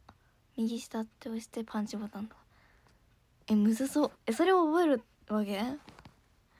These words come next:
すごいな。できるようになるかな？やってれば。<laughs> そういうのを各キャラにすげえある。え？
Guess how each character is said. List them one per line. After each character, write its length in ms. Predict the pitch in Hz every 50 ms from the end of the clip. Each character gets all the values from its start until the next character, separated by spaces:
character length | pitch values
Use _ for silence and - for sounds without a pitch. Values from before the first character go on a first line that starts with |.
| _ _ _ _ _ _ _ _ _ _ _ _ _ _ _ _ _ _ _ _ _ _ _ _ _ _
す 160 | - - - - - -
ご 80 | -
い 40 | - -
な。 20 | - - - - - - - _ _ _ _ _ _ _
で 100 | - 240
き 40 | 247
る 80 | 294 294
よ 60 | 247
う 20 |
に 60 | 208
な 100 | 214 240
る 60 | 233 220
か 100 | - 214
な？ 240 | 214 - - - _ -
や 100 | 247 220
っ 60 | 220 -
て 100 | - 214
れ 80 | 208
ば。 200 | 202 208 - - - _ _ _ _ - - - - _ - _ _ _ _ -
<laughs> 520 | 226 262 269 254 247 233 240 220 220 220 _ _ _ _ - _ _ _ _ _ _ - _ _ - - _ _ _ - _ _ _ _ _ _ - - _ _ _ _ _ _ _ _ _ _ _ _ _ _ _ _ - - _ _ _ _ _ _ _ _ _ _ _ _ _ _ _ _ _ _ _ _ _ _ _ _ _ _ _ _ _ _ _ _ _ _ _ _ _ _ _ _ _ _ _ _ _
そ 160 | - - - 277
う 20 |
い 40 | 285
う 20 |
の 80 | 285 247
を 40 | 233
各 260 | - - 247 - 240 220
キ 120 | - 220
ャ 40 | 220
ラ 80 | 220
に 120 | 202 208 220
す 160 | - - 226
げ 80 | 233 226
え 60 | 233
あ 20 |
る。 80 | - _ _ _ _ -
え？ 160 | 277 339 339